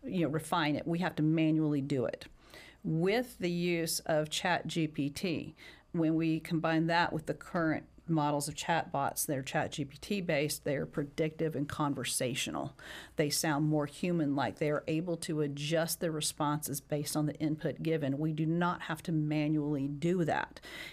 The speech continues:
And so what we're working on right now is just refining those, you know, standards of exactly what subjects we're responding to, what questions we wanna ask,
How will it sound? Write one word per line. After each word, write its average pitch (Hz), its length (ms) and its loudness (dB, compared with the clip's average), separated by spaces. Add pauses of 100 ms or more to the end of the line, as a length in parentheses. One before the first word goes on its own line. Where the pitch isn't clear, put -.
And 156 120 2
so 151 300 4
what 156 300 0
we're 160 120 2
working 160 380 0
on 143 160 0
right 143 160 2
now 165 300 0
is 143 180 -2
just 156 400 -4
refining 151 880 0
those, 143 420 0 (400)
you 156 160 2
know, 143 100 0
standards 156 680 0
of 151 120 0
exactly 147 680 0
what 156 760 2 (120)
subjects - 640 0
we're 139 220 -2
responding 151 720 2
to, 127 280 -4 (220)
what - 180 -2
questions 160 560 0
we 151 140 2
wanna 156 480 4
ask, 107 400 -2